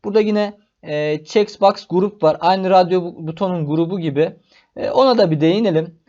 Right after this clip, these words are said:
Bakın checkbox grubun adı. Grup adı. Ne olsun bu da? Hobilerim olabilir mesela.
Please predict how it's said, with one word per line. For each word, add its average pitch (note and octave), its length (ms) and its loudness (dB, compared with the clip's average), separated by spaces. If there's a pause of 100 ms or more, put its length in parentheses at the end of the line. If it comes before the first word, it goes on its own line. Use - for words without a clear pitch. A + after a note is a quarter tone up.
(120)
Bakın D3 400 -4 (480)
checkbox A3 640 0
grubun F3+ 480 -2
adı. D#3+ 460 2 (800)
Grup F#3 360 -4
adı. G#2+ 320 -2 (580)
Ne - 100 -12
olsun E3+ 460 -4
bu C#3 100 -6
da? G#3 340 -4
Hobilerim A3 720 2
olabilir G#3 340 0
mesela. B2 640 -4